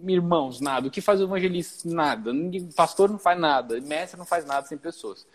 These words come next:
Com vista no aperfeiçoamento dos santos para o desempenho do seu serviço, para a edificação do corpo de Cristo. Então Deus só me deu o que a gente falou, Deus só me deu em abundância para eu compartilhar. Treze,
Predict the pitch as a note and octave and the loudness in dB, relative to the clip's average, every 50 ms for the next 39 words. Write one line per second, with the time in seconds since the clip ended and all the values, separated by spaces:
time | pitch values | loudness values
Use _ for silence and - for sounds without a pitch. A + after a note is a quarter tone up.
0 | _ _ _ - - _ _ - - - G3 G3+ F#3+ D3+ C3 E3+ G#3 G#3 - - | _ _ _ -20 -20 _ _ -14 0 4 4 4 4 4 2 2 2 2 2 2
1 | G#3 G3 F#3 - G3 F#3 - G3+ F#3+ - F#3+ F3 F3 F3 - E3+ F3 G3+ - - | 2 2 4 4 4 2 2 0 -2 -2 -2 -2 -2 -2 -2 -2 -4 -4 -4 -4
2 | - - F3 F3 G3+ G#3 F#3+ - - - D#3 D3+ D3+ C#3+ D3 D#3+ D#3+ F3+ E3+ D#3 | 2 4 6 6 6 4 2 2 4 6 6 6 6 4 2 2 2 2 -2 -2
3 | - - D#3 D#3+ E3 E3 E3 - - E3 D#3+ - F#3+ F3+ D#3+ B2 C#3 C3+ C3+ - | 0 2 2 2 0 -2 -4 -2 0 -2 0 0 0 0 0 -2 -4 -4 -4 -6
4 | - _ - C#3 C3+ C3+ C3+ D3 E3+ E3+ D#3+ - - G3 - - E3+ - - E3 | -6 _ 2 2 4 4 4 4 2 0 -2 -6 -12 -8 -6 -6 -6 -4 -4 -4
5 | D#3+ D3 - - D#3+ D3+ D3+ F3 F#3 - - C3 - - - - D#3+ D#3 D3 D#3+ | -4 -2 0 0 0 0 -2 -6 -12 -10 -10 -10 -10 -8 -4 -2 -2 2 2 2
6 | E3+ E3 - F3+ F#3 G3+ G#3+ F3 D3+ D#3+ E3+ F3 - D#3 D3 D3+ - - - F#3+ | 2 2 2 2 2 2 2 4 6 6 6 4 2 -2 -10 -12 -8 -6 -4 -2
7 | F#3+ E3+ C#3+ C3 C3 C3+ C3+ - E3 E3+ F#3+ F#3 C#3+ C#3+ D3+ D3+ D#3+ E3 E3+ F3 | 0 2 2 4 2 2 2 0 -2 -2 -2 0 2 2 2 4 4 0 0 0
8 | G#3 G3 D#3+ C#3 B2+ A#2+ - - - _ _ _ _ _ _ _ - B2+ B2+ B2 | 0 2 2 2 2 0 -4 -12 -20 _ _ _ _ _ _ _ -2 0 0 0
9 | - C3+ B2 C#3+ C#3 C#3 - - - B2+ - G2+ - _ _ _ _ _ _ _ | 0 0 2 2 2 2 0 -4 -8 -8 -8 -8 -12 _ _ _ _ _ _ _
10 | _ _ _ _ _ _ _ - F#3 F#3+ F#3+ E3+ C#3 - - - | _ _ _ _ _ _ _ 4 6 6 6 6 4 0 -6 -14